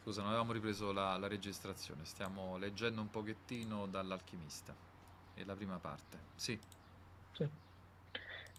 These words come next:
Speaker 2: Era ancora buio quando si svegliò.
Speaker 1: Sì.
Speaker 2: Guardò in alto e, attraverso gli squarci del soffitto semidistrutto, vide le stelle che brillavano.
Speaker 1: Sì.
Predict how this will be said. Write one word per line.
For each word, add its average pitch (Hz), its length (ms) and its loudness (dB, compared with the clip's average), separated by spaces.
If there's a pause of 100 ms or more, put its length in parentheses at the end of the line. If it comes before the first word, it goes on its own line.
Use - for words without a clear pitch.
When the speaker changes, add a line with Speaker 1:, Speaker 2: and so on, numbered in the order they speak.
(240)
Speaker 2:
Era 214 240 12
ancora 247 380 12
buio 151 640 12
quando 170 260 12
si 160 140 12
svegliò. 151 460 12 (580)
Speaker 1:
Sì. - 200 -2 (760)
Speaker 2:
Guardò 190 360 12
in 214 120 12
alto 240 580 12
e, 156 320 12 (300)
attraverso 185 680 12
gli 165 140 12
squarci 180 480 12
del 170 180 12
soffitto 185 840 12
semidistrutto, 170 1120 12 (640)
vide 208 300 12
le 247 120 12
stelle 175 400 12
che 170 120 12
brillavano. 151 760 12 (480)
Speaker 1:
Sì. - 280 0